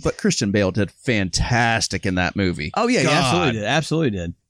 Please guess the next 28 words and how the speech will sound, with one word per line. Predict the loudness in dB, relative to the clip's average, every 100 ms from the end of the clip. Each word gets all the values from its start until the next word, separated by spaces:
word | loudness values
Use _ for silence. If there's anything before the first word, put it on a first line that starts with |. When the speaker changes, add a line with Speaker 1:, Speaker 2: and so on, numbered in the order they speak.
| _
Speaker 2:
But | 0 2
like | 4
I |
said, | 4 2
so | 4 4
she's, | 4 2 2
she's, | 2 2 2
she's | 0 0
clued | 0 2 4
her | 4
in | 4
on | 4
this | 2 4
life. | 4 2
This | 2 2
is | 2
the | 4
life | 2 2
that | 0
Rachel | 0 2 2
Williams | 4 2 2
thinks | 0 0 0
that | -2
she | 0
wants. | 0 0 -4 -8 _ _
Uh, | 2 2
but | 2 2
she's | 2 0